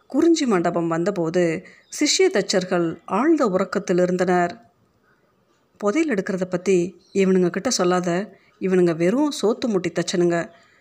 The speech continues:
நல்லா திம்பானுங்க, சொன்னதை செய்வானுங்க. சுயபுத்தி கிடையாது. மரத்தை பலகையா பார்க்குறவனுங்க. அது சிற்பம், தேர்னு புரியாது.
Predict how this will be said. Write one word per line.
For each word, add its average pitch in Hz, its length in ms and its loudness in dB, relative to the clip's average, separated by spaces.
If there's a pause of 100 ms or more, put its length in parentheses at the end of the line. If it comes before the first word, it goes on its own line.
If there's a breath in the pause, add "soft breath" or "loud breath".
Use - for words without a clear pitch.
(220 soft breath)
நல்லா 185 280 -2
திம்பானுங்க, 185 760 2
சொன்னதை 269 480 0
செய்வானுங்க. 180 580 0 (480)
சுயபுத்தி 214 400 -4
கிடையாது. 175 640 -2 (920 soft breath)
மரத்தை 175 760 -2
பலகையா 269 480 0
பார்க்குறவனுங்க. 165 680 -2 (380 soft breath)
அது 175 260 -2
சிற்பம், 190 680 -2
தேர்னு 277 460 -2
புரியாது. 175 480 0